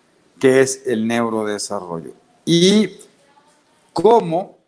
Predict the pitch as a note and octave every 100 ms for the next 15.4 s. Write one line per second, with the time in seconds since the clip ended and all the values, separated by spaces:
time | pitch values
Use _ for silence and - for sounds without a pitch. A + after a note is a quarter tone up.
0 | _ _ C3+ _ - _ _ _ _ C3
1 | B2 F3 E3+ F#3 F3+ D3+ D3 C#3+ D3 D#3+
2 | E3+ F3 - C3 A2+ G#2+ - C3 B2 B2
3 | B2 G#2 - G#2+ A#2 A#2 B2+ B2 G#2+ G2+
4 | A2+ A#2+ - G#2+ A2+ A#2+ A#2 A#2 - G#2
5 | G#2+ - F#2 G2 G2+ A#2+ C3 C#3 - C3+
6 | C3 C3 B2+ A#2+ A#2 C3+ C3 B2+ A#2+ B2
7 | D3 D3 C3 B2 B2+ B2 B2+ C3 B2 D3+
8 | D3+ - _ _ _ _ _ - D#3 E3
9 | E3 E3 F#3+ A3 A3 F#3 F3 G3 - -
10 | G3+ G3 G3 G3+ F#3 D#3 - - E3 E3+
11 | F#3 F3+ F3 E3+ F3+ F3+ C#3+ B2+ A#2 A2+
12 | - A2+ A2 C#3 D3 D3+ D3+ - B2+ C#3
13 | C3 C3+ C3+ C3 - D3+ - B2 - D3+
14 | C3 C3 - A2 - C#3 C3 - A2 A#2
15 | A#2+ B2+ C#3 -